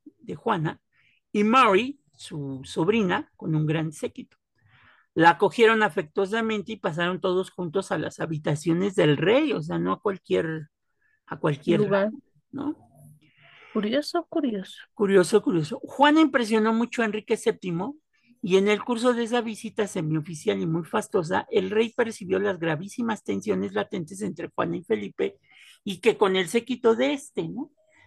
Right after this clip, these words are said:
Speaker 1: Años más tarde, Enrique séptimo se lo comentó al embajador Gómez de Funsalida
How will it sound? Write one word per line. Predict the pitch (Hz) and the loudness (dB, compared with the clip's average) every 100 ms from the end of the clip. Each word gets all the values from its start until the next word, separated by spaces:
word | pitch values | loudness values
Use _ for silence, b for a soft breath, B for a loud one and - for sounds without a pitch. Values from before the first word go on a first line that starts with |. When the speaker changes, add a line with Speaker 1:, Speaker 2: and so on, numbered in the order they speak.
| b | b
Speaker 1:
Años | - 175 202 208 | -2 2 2 2
más | 233 226 - | 2 2 4
tarde, | 240 190 190 247 277 | 4 4 -2 -4 -6
Enrique | 160 160 196 | -6 -4 -4
séptimo | 180 202 - 196 196 226 | 0 -2 0 -4 -2 -2
se | - 180 | -2 0
lo | 156 - | 0 -4
comentó | 156 156 156 | -4 -4 -2
al | 180 | -2
embajador | 180 180 160 165 175 170 | -2 -4 -6 -4 -4 -2
Gómez | 160 175 185 160 | -4 -4 -6 -4
de | 165 | -6
Funsalida | - 175 160 196 202 214 165 277 | -6 -8 -4 -4 -4 -2 -4 -4